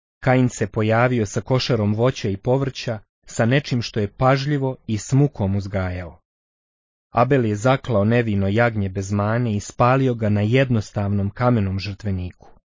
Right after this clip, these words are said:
S polja gledano, Abelova žrtva je bila brutalno zaklana, a Kainova košara prelijepo uređena, raznobojna i obilna. Pa ipak, Biblija nam jasno kaže:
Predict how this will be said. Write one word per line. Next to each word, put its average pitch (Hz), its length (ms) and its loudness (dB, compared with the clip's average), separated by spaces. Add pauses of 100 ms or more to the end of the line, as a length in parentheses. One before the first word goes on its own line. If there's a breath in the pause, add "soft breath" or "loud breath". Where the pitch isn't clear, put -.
(580)
S - 140 -12
polja 139 320 4
gledano, 107 580 0 (140)
Abelova 117 500 2
žrtva 117 380 -2
je 104 60 -2
bila 123 280 0
brutalno 120 680 0
zaklana, 110 760 -4 (380)
a 120 120 -2
Kainova 143 600 0
košara 135 540 -2
prelijepo 123 720 0
uređena, 98 680 -4 (200 soft breath)
raznobojna 113 920 0
i 120 180 0
obilna. 95 560 -4 (800)
Pa 107 140 2
ipak, 127 680 0 (460)
Biblija 127 500 2
nam 110 220 2
jasno 123 440 2
kaže: 87 580 -8